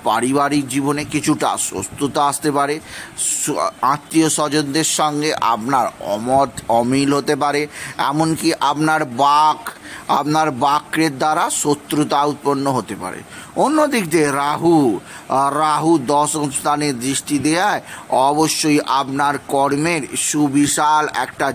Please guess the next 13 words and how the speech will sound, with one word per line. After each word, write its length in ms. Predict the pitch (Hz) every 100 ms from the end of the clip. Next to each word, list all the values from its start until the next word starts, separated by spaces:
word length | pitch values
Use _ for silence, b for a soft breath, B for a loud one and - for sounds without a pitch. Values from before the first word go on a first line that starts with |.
| 101
যোগ 300 | 127 139 127
আসতে 300 | 113 - -
চলেছে, 400 | - 80 - - - B B -
বিরাট 540 | 151 220 247 254 240
কর্মযোগ 920 | - 226 226 233 240 190 220 247 240 - - -
আপনি 420 | 117 127 139 156
লক্ষ্য 360 | 143 143 143 160
করবেন। 560 | 139 160 156 160 156 117 B B -
কাজের 560 | - 143 151 151 165 151
কোনো 300 | 165 165 160
অভাব 400 | 151 151 151 156
হবে 280 | 156 156 165
না, 420 | 165 165 160 127